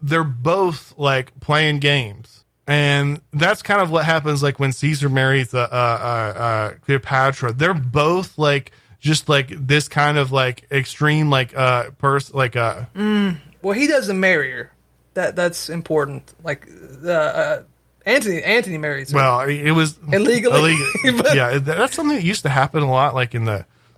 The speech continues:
Speaker 1: like, in the, the sixties and stuff. They would be like, "Oh, he married this woman, but it was a bigamy."
Speaker 2: Yeah, he just, <laughs> you just, you just double up. Yeah.
Speaker 1: Yeah, that would, I don't know how that worked, but I know in the South, that was, like, something people talked about all the time. I guess that was, like, a
Speaker 2: Yeah.
Speaker 1: rambling man thing.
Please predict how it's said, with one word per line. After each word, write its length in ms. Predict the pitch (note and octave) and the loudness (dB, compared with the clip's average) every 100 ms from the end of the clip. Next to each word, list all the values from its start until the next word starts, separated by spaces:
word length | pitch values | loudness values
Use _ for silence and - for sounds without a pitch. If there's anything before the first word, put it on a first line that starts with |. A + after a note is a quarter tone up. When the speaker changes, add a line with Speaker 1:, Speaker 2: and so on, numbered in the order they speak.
| - | -6
Speaker 1:
like, 160 | A#2 | -2
in 100 | B2+ | 0
the, 140 | G#2+ F#2 | 0 -2
the 260 | G#2+ G2 F2 | -2 -4 -4
sixties 640 | - - C#3 - F3+ F#3 | -6 -2 -2 -2 -6 -4
and 120 | G3 | -6
stuff. 340 | F#3+ F#3+ G3+ F#3+ | -6 -2 -2 0
They 100 | D3 | 0
would 140 | C3 | 0
be 80 | B2+ | 0
like, 200 | A#2+ G#2+ | 0 0
"Oh, 100 | B2+ | 0
he 160 | C#3+ D#3 | 0 2
married 360 | C#3 C#3 D3+ D#3 | 2 2 0 -2
this 180 | C#3+ | -4
woman, 260 | D3 D3 D3 | -2 0 0
but 100 | C3+ | 0
it 60 | A#2+ | -2
was 180 | B2 | -2
a 60 | A#2 | -4
bigamy." 580 | G2+ B2+ C#3+ D3+ E3 E3 - _ _ | -2 -2 0 0 -2 -2 -8 _ _
Speaker 2:
Yeah, 340 | F3+ E3+ D3+ C#3 | 0 4 4 2
he 120 | D3 | -2
just, 320 | E3+ E3+ - - - - - | -4 -2 -2 -4 -8 -6 -6
<laughs> 360 | - - - - | -8 -16 -10 -6
you 80 | |
just, 800 | - A#3 - A3+ A#3 - C4 - F4 | -2 -2 0 0 0 0 0 -2 -8
you 240 | E4 A3 | -6 -4
just 160 | G3+ F3 | -4 0
double 300 | G#3 G3+ G3+ | 0 2 2
up. 220 | G#3+ D#3+ | 2 2
Yeah. 200 | G#3 E3 | 2 2
Speaker 1:
Yeah, 100 | C#3+ | 2
that 160 | E3+ | 2
would, 220 | A#3 A3+ F3 D3+ - | 0 -2 -4 -10 -2
I 140 | D3+ | 0
don't 140 | A3+ | 0
know 100 | G#3 | 0
how 120 | G3 G3 | 0 2
that 180 | E3 | 0
worked, 240 | C#3 D3 D3+ | 2 0 2
but 60 | |
I 40 | C#3 | 0
know 160 | D#3+ | 2
in 80 | F3+ | 2
the 80 | C#3+ | 0
South, 440 | - C#3 C3+ A2+ | -2 0 0 0
that 120 | C#3 C3+ | -2 0
was, 140 | C#3 | 0
like, 140 | B2 | 0
something 200 | - C3+ | -4 -2
people 140 | D3 B2+ | -2 -2
talked 220 | C3+ C3 | -4 -2
about 80 | B2 | 0
all 120 | A#2 | 0
the 80 | A2+ | 0
time. 220 | C3 G#2+ | 0 0
I 80 | B2 | 0
guess 160 | E3+ | -2
that 160 | - D#3+ | 0 0
was, 80 | D3+ | 0
like, 140 | D3 | 0
a 20 | |
Speaker 2:
Yeah. 80 | B2+ | 0
Speaker 1:
rambling 460 | B2+ D3+ D3+ C3 B2 | 2 4 4 0 -2
man 260 | A#2+ G#2+ | -2 -4
thing. 320 | G2+ A2+ G#2+ | -4 -2 -4